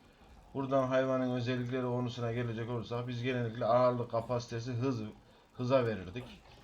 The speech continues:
Ee, burada da var bir garibi. Evet arkadaşlar, şimdi diğer bir konu, arkadaşın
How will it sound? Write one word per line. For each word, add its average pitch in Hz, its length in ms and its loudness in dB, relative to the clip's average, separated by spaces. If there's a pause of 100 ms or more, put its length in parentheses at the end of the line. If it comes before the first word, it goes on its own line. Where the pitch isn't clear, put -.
(4000)
Ee, 120 340 -4
burada 117 220 -4
da 107 80 0
var 87 180 -2
bir 87 60 -10
garibi. 85 240 -8 (4000)
Evet 156 280 6
arkadaşlar, 139 640 4
şimdi 151 380 2
diğer 147 320 6
bir 143 80 0
konu, 139 280 2
arkadaşın 135 800 2